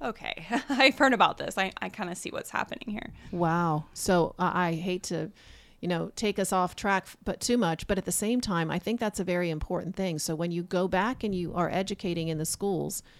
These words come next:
Speaker 2: tell me more about what, what would you be teaching, uh, the third graders to look for and how to identify that this is happening to them?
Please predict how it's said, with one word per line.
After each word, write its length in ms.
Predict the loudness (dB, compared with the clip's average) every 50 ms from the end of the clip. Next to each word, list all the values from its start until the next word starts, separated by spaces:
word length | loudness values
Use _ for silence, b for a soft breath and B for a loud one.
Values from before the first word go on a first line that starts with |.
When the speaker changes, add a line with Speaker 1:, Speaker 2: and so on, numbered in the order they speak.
| b b b b b b b b b b -8
Speaker 2:
tell 260 | 0 2 4 4 6
me 340 | 4 4 4 2 0 -2 -4 -6 -6
more 340 | -2 0 2 2 4 4 2
about 500 | 4 2 2 2 2 0 -2 -4 -8 -6
what, 180 | -2 -2 -2 0
what 180 | 2 2 2 2
would 160 | 0 -2 -4
you 60 | -4
be 140 | -4 -4 -6
teaching, 680 | -4 -6 -6 -6 -4 -2 -2 -2 -2 -2 -4 -6 -8 -10 -14 -14 -8
uh, 160 | -4 -4 -2 -2
the 120 | -2 -2
third 280 | -2 0 -2 -2 -2 -2
graders 540 | -2 -2 -2 -2 -2 -4 -4 -4 -6 -10 -10
to 540 | -8 -6 -4 -2 -2 -2 -2 -2 -4 -4 -4 -4
look 160 | -4 -4 -4
for 340 | -4 -6 -2 0 0 0 -2
and 280 | -2 -4 -4 -2 -2 -2
how 160 | -2 -4 -4
to 180 | -4 -4 -4 -2
identify 580 | -2 -2 -2 -2 -2 -4 -4 -2 -2 -2 -2
that 120 | -2 -4 -4
this 160 | -4 -6 -6
is 100 | -6 -4
happening 420 | -4 -6 -4 -4 -4 -4 -4 -6
to 120 | -6 -6 -6
them? 240 | -6 -4 -4 -4